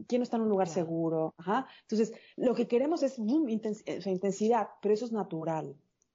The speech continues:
Speaker 1: ¿cierto? O sea, eso es por
Speaker 2: Ok.
Speaker 1: un lado como normalizar la intensidad de la maternidad. Ahora, dado que eso ya está como claro y check, es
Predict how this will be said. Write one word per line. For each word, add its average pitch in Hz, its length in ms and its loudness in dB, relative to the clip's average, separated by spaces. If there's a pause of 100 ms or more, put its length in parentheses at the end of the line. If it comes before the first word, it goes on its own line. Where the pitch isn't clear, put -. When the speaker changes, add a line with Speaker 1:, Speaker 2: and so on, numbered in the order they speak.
(180)
Speaker 1:
¿cierto? 180 400 -2
O 233 40 -4
sea, 175 120 0
eso 175 140 -4
es 185 80 -10
por 190 180 -2
Speaker 2:
Ok. 196 80 0
Speaker 1:
un 190 80 -2
lado 185 400 2 (220)
como 185 300 -2
normalizar 190 960 2
la 240 80 0
intensidad 190 760 0 (300)
de 185 80 -2
la 175 100 2
maternidad. 165 640 -2
Ahora, 165 340 0 (1080)
dado 208 320 2
que 220 80 2
eso 208 140 -4
ya 190 120 2
está 175 400 -4
como 143 240 -12 (300)
claro 156 400 -2
y 185 80 -6
check, 175 280 -6 (520)
es 175 320 -4